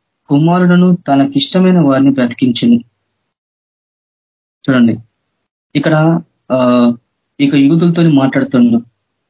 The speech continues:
ఐదో అధ్యాయం అంతా, ఆ, ఒక యెరూషలేములో, ఆ, గొర్రెల ద్వారం దగ్గర దేవుడు అద్భుత రీతిగా పెంతెకోస్తు పండగ దినం అప్పుడు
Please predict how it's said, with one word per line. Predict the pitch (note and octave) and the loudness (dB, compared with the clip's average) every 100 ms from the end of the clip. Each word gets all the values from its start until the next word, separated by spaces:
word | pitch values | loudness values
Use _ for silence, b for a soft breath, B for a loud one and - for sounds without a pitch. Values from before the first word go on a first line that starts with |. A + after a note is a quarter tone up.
| _ _ | _ _
ఐదో | C#3 D#3+ | -2 -2
అధ్యాయం | D#3 D#3 D3+ | 0 0 2
అంతా, | D3 D#3 D#3 C3+ C3+ C#3 _ _ _ _ _ | 2 0 0 -2 -2 -4 _ _ _ _ _
ఆ, | B2+ B2+ | -4 -2
ఒక | B2 | -2
యెరూషలేములో, | C3 C#3 C#3+ - E3 D#3 D3 C#3+ B2 | 0 0 -2 -2 0 0 0 0 0
ఆ, | B2 A#2+ A#2+ A#2 - A#2 | -2 0 -2 -4 -8 -6
గొర్రెల | A#2+ D3 E3 | -2 0 0
ద్వారం | D#3 C#3+ C#3 | 0 0 0
దగ్గర | C3+ B2 C3 B2 | 0 -2 -2 -2
దేవుడు | A#2+ C3 C3 C#3+ C#3 C#3+ | -4 -4 -2 0 0 -2
అద్భుత | A#2 B2 D#3 D3 | -4 -8 -6 -2
రీతిగా | C3+ B2+ B2+ | 0 0 -2
పెంతెకోస్తు | A#2 C3 C#3 D3+ D3 - | -2 -2 -2 -2 -4 -4
పండగ | C3 B2+ B2+ B2+ | -4 -2 -2 -2
దినం | B2 B2+ | 0 0
అప్పుడు | A#2+ A#2 B2+ | -2 -2 -4